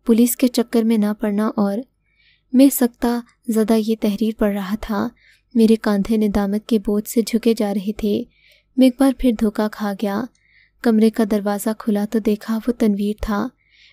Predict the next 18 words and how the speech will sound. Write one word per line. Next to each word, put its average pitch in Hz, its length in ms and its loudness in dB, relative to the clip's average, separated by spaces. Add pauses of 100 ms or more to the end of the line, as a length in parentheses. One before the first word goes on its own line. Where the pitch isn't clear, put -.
(120)
मैंने 262 260 6
उसकी - 340 -2
तरफ 214 380 -4 (360)
सुभान 220 480 0
वाला 226 220 0
ख़त 226 280 -4
बढ़ाया। 202 480 -2 (400)
उसने 220 280 0
चौंक 208 280 -2
कर 220 160 -4
मेरी 208 240 -2
तरफ 214 360 -4
देखा। 214 420 -2 (560)
ख़त 254 180 0
लेकर 240 280 4
वो 240 140 0
पढ़ने 214 340 2
लगा। 208 400 -2